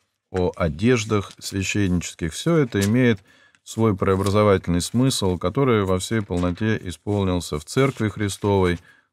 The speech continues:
установленной здесь Спасителем Иисусом Христом, и на самом Господе Иисусе Христе.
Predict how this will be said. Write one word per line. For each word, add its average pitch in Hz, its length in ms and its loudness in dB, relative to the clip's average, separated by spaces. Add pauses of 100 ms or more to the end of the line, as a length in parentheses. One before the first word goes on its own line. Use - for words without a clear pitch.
установленной 85 800 0
здесь 82 580 -4
Спасителем 98 880 -2 (720)
Иисусом 87 480 -2
Христом, 117 580 0
и 147 160 0
на 120 120 2
самом 104 500 2
Господе 92 640 -4
Иисусе 82 400 -6
Христе. - 480 -8